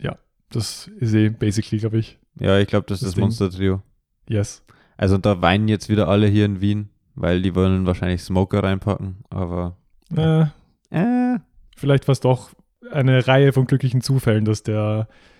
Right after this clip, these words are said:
Speaker 1: in Mülheim so gut performt hat. Ist natürlich ein guter Spieler, aber ich meine nur, es kommt auch sehr stark drauf an, was man für Matchups sieht in dem, in den zwei Tagen.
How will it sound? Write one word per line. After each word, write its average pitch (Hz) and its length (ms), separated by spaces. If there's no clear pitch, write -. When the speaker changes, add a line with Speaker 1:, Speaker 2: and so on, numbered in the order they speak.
Speaker 1:
in 107 720
Mülheim 117 380
so 120 160
gut 113 140
performt 101 360
hat. - 180
Ist 131 140
natürlich 139 180
ein 147 60
guter 156 180
Spieler, 135 360
aber 110 120
ich 107 100
meine 113 140
nur, 110 200
es - 120
kommt 127 160
auch 123 160
sehr 120 200
stark 120 200
drauf - 160
an, 107 140
was 110 120
man 113 80
für 117 100
Matchups - 360
sieht 107 180
in 110 340
dem, 107 280
in 110 120
den 104 140
zwei 104 160
Tagen. 101 360